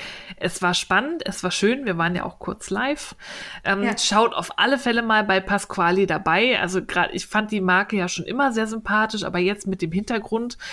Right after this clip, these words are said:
Speaker 1: und dem Wissen, wie viel Mühe und Gedanken da in die Nachhaltigkeit gesteckt werden, kann ich da hundertprozentig eine Empfehlung für die Garne abgeben. Guckt euch mal das
Speaker 2: Ja.
Speaker 1: Sortiment an, es lohnt sich.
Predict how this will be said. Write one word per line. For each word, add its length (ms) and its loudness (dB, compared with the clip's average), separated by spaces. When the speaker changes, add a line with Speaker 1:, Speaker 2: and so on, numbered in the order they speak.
Speaker 1:
und 180 0
dem 180 -2
Wissen, 440 -2
wie 140 2
viel 540 0
Mühe 380 -2
und 140 -6
Gedanken 500 -2
da 140 2
in 160 -2
die 80 0
Nachhaltigkeit 640 -4
gesteckt 340 -8
werden, 240 -2
kann 220 2
ich 160 -4
da 340 2
hundertprozentig 1120 -2
eine 200 -2
Empfehlung 420 -4
für 140 -12
die 100 -2
Garne 340 -6
abgeben. 480 -12
Guckt 240 -4
euch 160 -4
mal 100 2
das 140 0
Speaker 2:
Ja. 60 -4
Speaker 1:
Sortiment 480 -2
an, 140 -6
es 180 -10
lohnt 220 -14
sich. 280 -16